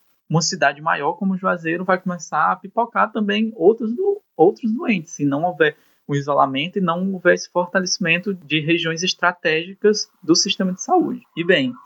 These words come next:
outro ponto importante é o de retardar a propagação da doença nas áreas mais vulneráveis das capitais,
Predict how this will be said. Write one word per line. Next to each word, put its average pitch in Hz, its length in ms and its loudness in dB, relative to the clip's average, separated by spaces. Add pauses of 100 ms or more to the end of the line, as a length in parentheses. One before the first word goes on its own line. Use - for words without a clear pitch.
(380)
outro 208 420 0
ponto 151 280 0
importante 151 760 -4 (1000)
é 151 440 0
o 156 100 0
de 160 140 -6
retardar 151 540 0
a 156 40 2
propagação 165 640 -2
da 160 120 4
doença 143 380 -2
nas 139 200 -4
áreas 135 240 0
mais 147 400 0
vulneráveis 170 920 -4
das 135 260 0
capitais, - 680 -6